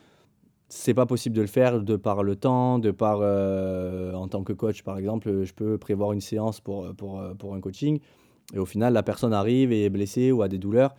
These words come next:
tu vas pas lui faire ce que t'avais prévu si ça va lui a-, accentuer sa douleur ou si ça va le blesser. Donc, tu t'adaptes. Et pour moi, l'adaptation, c'est la base de la vie, dans, que c-, dans n'importe quel domaine de la vie,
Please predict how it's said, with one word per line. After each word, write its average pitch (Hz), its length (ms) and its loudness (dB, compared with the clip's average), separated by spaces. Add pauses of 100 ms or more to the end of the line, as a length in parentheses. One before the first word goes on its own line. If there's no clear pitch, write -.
(260)
tu - 80 -20
vas 98 100 -2
pas 117 120 2
lui 110 100 2
faire 123 160 -2
ce - 60 -16
que 110 80 -2
t'avais 98 200 0
prévu 107 300 -2
si 120 140 -8
ça 98 160 -4
va 98 120 0
lui 95 280 0
a-, 90 200 -6
accentuer 101 380 -6
sa 107 100 -4
douleur 107 280 0
ou 110 40 -4
si - 80 -14
ça - 120 -4
va 95 80 -2
le 95 60 -2
blesser. 117 320 -2 (360)
Donc, 104 140 -2
tu - 100 -16
t'adaptes. 107 380 2 (420)
Et 107 100 -2
pour 104 180 -4
moi, 156 300 2
l'adaptation, 113 840 -2
c'est - 160 -4
la 98 140 -2
base 117 460 2 (120)
de 101 100 0
la 95 120 4
vie, 139 240 -2 (520)
dans, 98 360 -2
que 104 120 -4
c-, - 200 -12
dans 101 260 -4
n'importe 131 400 -2
quel 113 180 0
domaine 107 260 0
de 101 80 0
la 95 120 2
vie, 147 240 -2